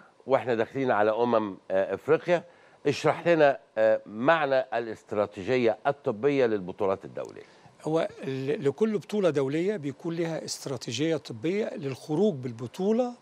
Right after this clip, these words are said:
Speaker 2: بصورة آمنة. بالنسبة للبطولات الخاصة بالاتحاد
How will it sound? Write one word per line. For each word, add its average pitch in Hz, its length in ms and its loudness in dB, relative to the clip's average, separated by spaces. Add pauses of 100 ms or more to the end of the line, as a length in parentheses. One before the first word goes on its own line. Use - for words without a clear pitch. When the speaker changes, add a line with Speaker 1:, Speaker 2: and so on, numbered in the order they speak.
Speaker 2:
بصورة 156 500 0
آمنة. 110 260 -4 (920)
بالنسبة 240 640 0 (100)
للبطولات 143 600 0 (340)
الخاصة 135 800 -2
بالاتحاد 143 760 -6